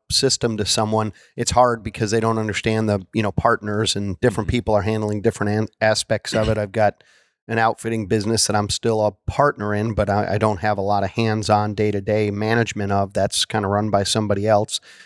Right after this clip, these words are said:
Speaker 1: And then we do C R P management. That's also got a primary person in place to run that business. I just kinda help on the consulting and keep things going forward with, with that. And then, um,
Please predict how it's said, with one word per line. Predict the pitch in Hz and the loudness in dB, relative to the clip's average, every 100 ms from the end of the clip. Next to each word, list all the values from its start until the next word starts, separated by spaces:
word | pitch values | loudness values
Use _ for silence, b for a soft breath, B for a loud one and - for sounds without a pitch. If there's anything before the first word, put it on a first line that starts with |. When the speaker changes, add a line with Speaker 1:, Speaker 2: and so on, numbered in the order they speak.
| B - | B -2
Speaker 1:
And | 110 | 0
then | 104 104 | 2 0
we | 107 | -2
do | 113 | -2
C | 110 - 110 | -2 0 0
R | |
P | 98 123 | 0 -2
management. | 113 107 107 - 110 110 | -2 -2 -2 -2 -2 0
That's | 104 - | -2 0
also | 110 107 - | 0 0 -2
got | 107 104 101 | -4 -2 0
a | 98 | -2
primary | - 107 107 110 104 98 - b b _ | -2 -2 0 0 0 0 -4 b b _
person | - 123 - 110 | 2 2 2 -4
in | 104 | -2
place | - 107 98 | 0 2 0
to | - | 0
run | 104 104 101 | 0 0 2
that | 107 - | 0 0
business. | - 101 107 104 | -2 -2 -2 0
I | 98 | 0
just | 104 101 - | 0 -2 -2
kinda | 104 101 | -2 -2
help | - 104 101 | -2 -4 -2
on | 101 101 | -4 -2
the | 98 101 - | -4 -4 -8
consulting | 120 - 123 110 117 110 | -4 2 4 2 -2 -4
and | 98 | -4
keep | - 110 | 0 0
things | - 104 101 | 2 0 0
going | 113 107 98 | 0 0 -2
forward | 117 113 107 | -2 0 0
with, | 98 95 b b b b | -4 -8 b b b b
with | 110 110 | -8 -4
that. | 107 107 101 - _ - | 0 0 0 -6 _ -4
And | 107 107 | -2 0
then, | 107 107 | 0 2
um, | 104 104 101 | 0 0 -2